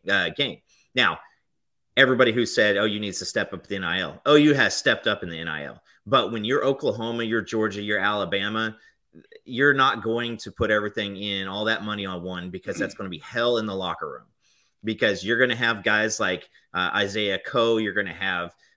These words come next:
um, all the other defensive linemen, and they walk in and a dude who's not done anything yet. That's like taking, you know, somebody at number one draft pick,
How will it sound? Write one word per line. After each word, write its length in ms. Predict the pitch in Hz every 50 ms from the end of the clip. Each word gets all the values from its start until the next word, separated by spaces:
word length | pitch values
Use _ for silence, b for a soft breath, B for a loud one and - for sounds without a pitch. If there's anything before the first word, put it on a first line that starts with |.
| b 78
um, 540 | 90 90 85 78 76 73 71 76 73 - _ _ _ - - _ _ -
all 260 | - 120 120 127 127 123
the 160 | 120 113 113
other 160 | 113 110 110
defensive 420 | 98 98 101 - 113 107 104 - 92
linemen, 480 | 98 101 101 104 110 110 110 110 110
and 260 | - - 104 98 95 98
they 80 | 104
walk 380 | 113 113 110 110 107 110 - -
in 180 | 110 104 101
and 140 | 98 92 90
a 60 | 90
dude 240 | 85 82 104 107 92
who's 200 | 98 98 90 -
not 280 | 98 98 104 - 90 -
done 240 | 110 107 98 90 -
anything 480 | - 101 104 107 104 - - 78 78 76
yet. 380 | 76 69 65 - _ - - - _ _ _ _ _ _ _ _ _ _ _ _ _ _ -
That's 180 | 120 120 123 -
like 300 | 139 120 - - - -
taking, 480 | - 120 110 - 117 107 101 98 92
you 80 | 101 98
know, 80 | 92 87
somebody 320 | - - 101 98 107 98
at 100 | 95 -
number 200 | 101 110 104 101
one 180 | 101 98 90 85
draft 400 | 104 107 104 101 98 - - -
pick, 240 | 92 87 87 -